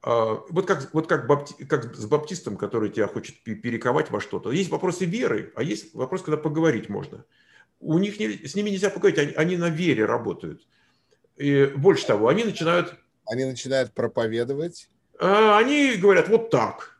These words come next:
Speaker 1: Я говорю: "А, аргументы?" Говорит: "Это ерунда, это фейк, это там все". А, мне, например, э, там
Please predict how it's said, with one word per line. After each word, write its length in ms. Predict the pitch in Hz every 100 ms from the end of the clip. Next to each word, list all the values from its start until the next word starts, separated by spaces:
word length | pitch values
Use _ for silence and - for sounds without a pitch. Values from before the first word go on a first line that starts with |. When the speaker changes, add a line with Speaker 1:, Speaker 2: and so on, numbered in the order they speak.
| -
Speaker 1:
Я 120 | 139
говорю: 160 | 131 156
"А, 380 | 151 156 -
аргументы?" 640 | 180 180 180 165 151 147 143
Говорит: 200 | 143 190
"Это 160 | 190
ерунда, 520 | 151 139 123 113 107
это 160 | 123 120
фейк, 400 | - 123 110 110
это 180 | 110 107
там 220 | 101 98
все". 180 | 107 - - - - _ _ -
А, 480 | 135 135 135 135 135
мне, 300 | 139 165 262
например, 600 | 254 233 226 220 196 -
э, 340 | 180 143 139 139
там 420 | 156 151 143 156